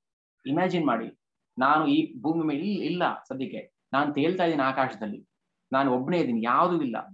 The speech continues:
So just ಯಾವ್ದಾದ್ರು ಒಂದು point ಅಲ್ಲಿ focus ಮಾಡ್ತಾ ಇರಿ ನೀವು. ಧ್ಯಾನ ಅಷ್ಟೇ, ಭಗವಂತನ ಸ್ಮರಣೆ ಮಾಡ್ತಾ ಮಾಡ್ತಾ ಏನಾಗುತ್ತೆ, ಕಣ್ ಬಿಟ್ಟಾಗ್ಲೂ ಕೂಡ ನಮ್ಗೆ, ಆ, ಆ meditation ಸ್ಟೇ-, steady ಇರುತ್ತೆ mind. ಕಣ್ ಬಿಟ್ಟು ಆ ಕಡೆ ಈ ಕಡೆ ನೋಡ್ಬೇಕಾದ್ರೂ ನಾವು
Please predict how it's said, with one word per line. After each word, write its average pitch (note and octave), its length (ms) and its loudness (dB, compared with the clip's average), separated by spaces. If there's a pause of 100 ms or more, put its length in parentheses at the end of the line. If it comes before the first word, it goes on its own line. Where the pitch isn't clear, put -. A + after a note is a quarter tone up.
(140)
So A3+ 120 -6
just - 320 -18 (580)
ಯಾವ್ದಾದ್ರು F#3 380 4
ಒಂದು F#3+ 340 0
point E3+ 260 -2
ಅಲ್ಲಿ F3 120 -8
focus E3 340 -4
ಮಾಡ್ತಾ C#3 320 0
ಇರಿ A2+ 140 -2
ನೀವು. G#2 280 -8 (1400)
ಧ್ಯಾನ C3+ 280 -2
ಅಷ್ಟೇ, - 320 -6
ಭಗವಂತನ C#3+ 340 -6
ಸ್ಮರಣೆ C#3 280 -4
ಮಾಡ್ತಾ C#3 280 -4
ಮಾಡ್ತಾ C#3 220 -6
ಏನಾಗುತ್ತೆ, - 440 -10
ಕಣ್ E3+ 200 -2
ಬಿಟ್ಟಾಗ್ಲೂ F#3 340 0
ಕೂಡ F#3 140 -4
ನಮ್ಗೆ, F3+ 260 -2
ಆ, C3+ 420 -2 (220)
ಆ - 40 -4
meditation C#3+ 840 0
ಸ್ಟೇ-, B2+ 420 -6
steady C3+ 220 -6
ಇರುತ್ತೆ A2+ 240 -4
mind. A2 260 -4 (1400)
ಕಣ್ C#3+ 120 2
ಬಿಟ್ಟು E3+ 180 2
ಆ D#3 60 4
ಕಡೆ F3 160 0
ಈ C#3 60 -2
ಕಡೆ D3+ 100 -2
ನೋಡ್ಬೇಕಾದ್ರೂ F3+ 800 2
ನಾವು E3 500 -4